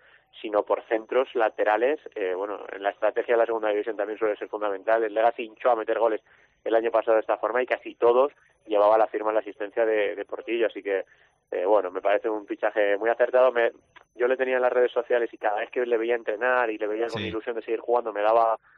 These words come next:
Speaker 1: la, me daba pena, ¿no? que no encontrara un equipo, y cuando ha surgido la posibilidad del Oviedo, me parece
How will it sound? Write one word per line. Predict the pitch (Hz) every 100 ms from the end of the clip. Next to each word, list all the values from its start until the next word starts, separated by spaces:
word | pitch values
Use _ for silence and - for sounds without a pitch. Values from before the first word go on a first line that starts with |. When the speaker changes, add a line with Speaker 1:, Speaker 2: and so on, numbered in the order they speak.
| _ _
Speaker 1:
la, | 117 123
me | 113
daba | 110 120 113
pena, | 139 113
¿no? | 120
que | 110
no | 107
encontrara | 110 110 110
un | 107
equipo, | 101 107 135 - _ _
y | -
cuando | - 92
ha | 98
surgido | 92 - 95
la | 95
posibilidad | 98 - 95 95
del | 95 90
Oviedo, | 92 98 95
me | 95
parece | - - - -